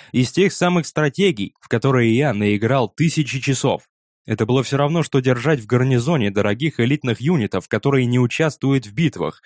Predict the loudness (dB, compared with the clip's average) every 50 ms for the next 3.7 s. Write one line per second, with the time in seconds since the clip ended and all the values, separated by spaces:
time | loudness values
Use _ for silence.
0 | -20 -20 -20 -20 -8 -2 2 2 2 2 0 0 0 0 0 0 -2 -2 -2 -2
1 | -2 0 0 0 0 2 2 2 2 0 0 0 0 2 2 0 0 -2 -2 0
2 | 0 0 0 -2 -4 -4 -4 -6 -8 -8 -8 _ _ _ _ _ _ _ -6 -2
3 | 0 2 2 2 2 0 -2 0 2 0 0 0 -4 -14